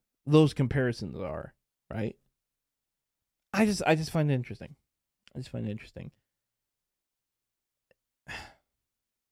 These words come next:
I don't know. I don't know. But yeah, the, the whole, the whole situation with three four three, it's got me all thinking, um,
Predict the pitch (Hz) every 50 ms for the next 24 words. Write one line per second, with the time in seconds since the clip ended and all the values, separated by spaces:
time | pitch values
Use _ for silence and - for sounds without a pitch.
0 | _ _ _ _ _ _ _ _ 494 523 508 453 453 403 381 - 120 113 - -
1 | - - _ _ _ _ _ _ _ _ 277 285 269 254 226 175 - 123 - _
2 | _ _ _ _ _ _ _ _ _ _ _ _ _ _ _ _ _ _ _ _
3 | _ _ _ _ 196 220 254 208 160 147 139 156 170 175 165 160 180 170 185 233
4 | 240 233 220 208 - - - 160 170 170 214 233 208 - 180 - 151 131 127 -
5 | - 110 101 - - 110 104 - 104 - 95 101 101 92 87 92 - - 127 110
6 | 110 113 113 117 110 104 98 98 98 - _ _ _ 101 107 101 - 101 95 107
7 | 110 - _ _ _ _ _ _ _ _ _ _ _ _ _ _ _ - - 85
8 | 92 87 85 85 - -